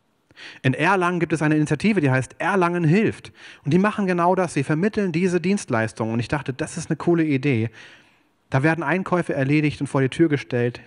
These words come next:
Medikamente aus Apotheken abgeholt oder eben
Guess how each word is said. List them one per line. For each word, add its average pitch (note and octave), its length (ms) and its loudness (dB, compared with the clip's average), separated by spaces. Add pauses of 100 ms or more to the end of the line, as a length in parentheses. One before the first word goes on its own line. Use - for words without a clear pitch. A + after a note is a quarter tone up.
Medikamente C3+ 640 0
aus C3 140 -4
Apotheken C3 480 -2
abgeholt G#2+ 580 -2 (380)
oder C#3 280 2
eben A2 300 -4